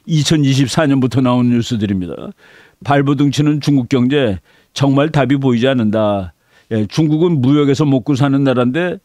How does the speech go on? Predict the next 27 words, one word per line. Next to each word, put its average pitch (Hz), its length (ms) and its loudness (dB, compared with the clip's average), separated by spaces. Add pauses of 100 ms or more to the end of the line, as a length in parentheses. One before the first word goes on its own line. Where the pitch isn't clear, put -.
(340)
미국에 143 400 0
그렇게 135 260 0
많이 143 280 0
팔았는데 131 720 0 (500)
미국이 143 480 0 (600)
이제 123 200 0
멕시코 135 540 -2
거를 139 220 0
많이 127 260 0
사옵니다. 98 420 -2 (280)
그래서 143 200 0
미국의 135 680 0 (200)
무역 143 380 2
일 131 160 2
위가 175 340 0 (140)
중국이 135 400 0
아니라 135 400 0 (320)
멕시코로 131 580 -2
바뀐 127 280 0
거예요. 90 520 -4
서플라이 147 600 0
체인을 151 340 0
미국이, 139 580 0 (480)
예, 123 140 0
중국에 139 340 2
의존하지 127 520 2
않고 156 400 -2